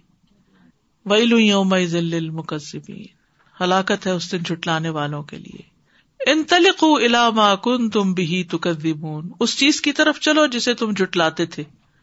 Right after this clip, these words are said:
یعنی جب قیامت آ جائے گی تو انہیں کیا کہا جائے گا؟ چلو جہنم کی طرف۔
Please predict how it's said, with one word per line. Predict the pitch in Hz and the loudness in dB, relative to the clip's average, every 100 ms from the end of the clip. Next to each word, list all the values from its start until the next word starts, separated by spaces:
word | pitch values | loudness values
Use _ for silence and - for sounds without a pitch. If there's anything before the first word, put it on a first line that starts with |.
| _ - | _ -2
یعنی | 196 | 2
جب | 196 190 | 2 0
قیامت | 196 202 233 226 | 2 2 2 2
آ | 214 | 2
جائے | 247 247 | 2 0
گی | 247 | 0
تو | 233 | -2
انہیں | 226 | -2
کیا | 220 247 | 0 -2
کہا | 247 240 | 0 0
جائے | 226 247 254 | 0 -2 -2
گا؟ | 403 - _ _ _ _ _ _ _ _ - - | -8 -10 _ _ _ _ _ _ _ _ -16 -2
چلو | 247 254 | 2 2
جہنم | 226 202 196 214 214 | 2 2 2 2 0
کی | 185 | -2
طرف۔ | 165 143 | -4 -6